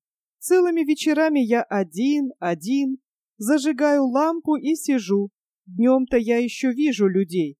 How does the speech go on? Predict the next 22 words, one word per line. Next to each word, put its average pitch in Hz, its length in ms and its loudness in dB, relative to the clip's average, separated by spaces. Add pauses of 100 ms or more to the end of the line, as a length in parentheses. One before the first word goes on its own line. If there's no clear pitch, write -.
но 302 240 2
работаю 294 580 2
механически. 240 1040 -2 (300)
С - 120 -10
работой 311 500 2
я 180 180 -2
свыкся, 285 680 -4
она 262 380 0
не 294 160 -4
так 247 260 -4
страшна, 254 600 -4
как 247 240 -4
я 233 160 0
думал 220 340 0
раньше. 208 500 -2 (400)
Впрочем, 349 480 2
много 285 400 2
помог 240 460 0
мне 240 260 0
госпиталь 277 680 -2
на 254 160 0
войне. 190 500 -2